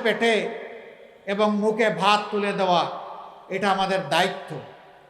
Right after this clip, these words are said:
কিন্তু রিজিকের মালিক কে? আল্লাহ রাব্বুল আলামিন।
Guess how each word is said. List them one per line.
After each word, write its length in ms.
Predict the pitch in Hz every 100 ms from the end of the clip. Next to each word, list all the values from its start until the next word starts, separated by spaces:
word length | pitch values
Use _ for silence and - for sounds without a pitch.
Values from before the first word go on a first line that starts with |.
| -
কিন্তু 260 | 202 190 214
রিজিকের 420 | 196 190 202 226
মালিক 260 | 208 202 214
কে? 200 | 196 151 - - - - - - - - -
আল্লাহ 280 | 202 208 214
রাব্বুল 280 | 196 185 185
আলামিন। 440 | 165 151 135 123